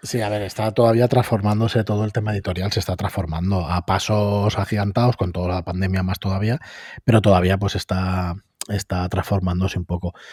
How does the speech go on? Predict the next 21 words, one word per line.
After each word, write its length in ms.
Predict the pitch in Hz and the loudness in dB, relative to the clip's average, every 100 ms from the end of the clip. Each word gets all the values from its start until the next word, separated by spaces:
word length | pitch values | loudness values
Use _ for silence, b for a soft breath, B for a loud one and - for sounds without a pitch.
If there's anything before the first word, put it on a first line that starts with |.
| B | B
Entonces, 160 | - 127 | 4 6
bueno, 140 | 120 | 6
yo 80 | 113 | 6
creo 120 | 131 | 6
que 60 | 131 | 8
las 100 | 117 | 6
empresas 300 | 110 117 120 | 4 4 4
pequeñas 340 | 107 110 113 | 2 2 4
son 80 | 110 | 4
las 100 | 104 | 2
primeras 400 | - 98 98 98 | 0 2 2 0
que 80 | 98 | -2
empiezan 260 | 92 98 92 | -2 -2 -2
a 60 | |
cambiar 260 | 95 95 92 | -2 -2 -2
estas 220 | - 87 | -4 -6
cosas 380 | - 110 - - | -4 -2 -2 -2
por 180 | 107 104 | 0 0
necesidad, 560 | 90 - - 92 120 | -2 -4 -2 0 0
¿no? 140 | 107 160 | 0 -4
Por, 340 | - 92 87 | -6 -10 -12